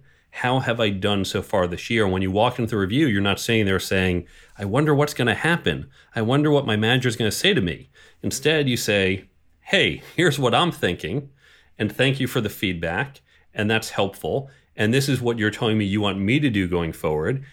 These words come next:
Here are things I'd like to do going forward. Can you incorporate some of that into my plan for next year?" That might be putting me on some project, getting me involved in some activity.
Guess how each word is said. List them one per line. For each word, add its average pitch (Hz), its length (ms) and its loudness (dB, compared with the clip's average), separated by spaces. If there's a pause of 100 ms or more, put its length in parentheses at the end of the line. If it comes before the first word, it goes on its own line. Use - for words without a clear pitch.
(160)
Here 151 280 0
are 143 80 4
things 127 280 0 (160)
I'd 143 220 0
like 110 180 2
to - 80 -6
do 92 100 -2
going 87 220 -2
forward. 87 380 -2
Can 110 120 -2
you 110 100 2
incorporate 120 680 0
some 98 220 0
of 85 100 0
that 82 300 -2 (320)
into 131 280 2
my 110 220 2
plan 107 560 -2
for 98 160 -4
next 98 280 -4
year?" 90 360 -2 (400)
That 120 180 0
might 117 160 0
be 104 120 -2
putting 117 360 -2
me 107 120 0
on 101 160 0
some 80 180 -8
project, 95 600 -4 (800)
getting 110 240 2
me 107 120 2
involved 95 640 2
in 98 140 -6
some 92 200 -4
activity. 90 600 -6